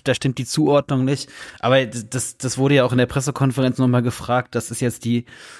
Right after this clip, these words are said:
<laughs> ist jetzt, es ist, es gab schon sehr viele Chancen, äh, sehr viele, viele Gegentore nach Ecken und Standards und so weiter. Aber im Endeffekt, äh, ja, das sind dann trotzdem am Ende, es sind ja auch individuelle Fehler oder auch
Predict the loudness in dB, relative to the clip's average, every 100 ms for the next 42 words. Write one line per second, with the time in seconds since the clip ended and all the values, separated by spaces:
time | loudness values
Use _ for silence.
0 | -20 -20 -20 _ -14 -14 -14 -6 -4 -6
1 | -10 -6 -4 -4 -10 -16 -12 0 0 2
2 | 2 4 4 2 2 4 4 2 2 2
3 | 2 2 4 2 2 0 2 0 0 0
4 | 2 0 2 2 2 2 0 -4 -6 -4
5 | -2 -2 0 2 2 0 -4 -2 2 2
6 | 2 -2 -2 -10 -20 -20 -20 -20 _ _
7 | -2 2 4 4 2 2 0 2 0 -2
8 | -4 -10 -10 -4 2 2 0 -4 -2 2
9 | 2 0 0 2 4 4 2 0 0 2
10 | 2 2 2 2 2 2 2 2 2 4
11 | 4 4 2 0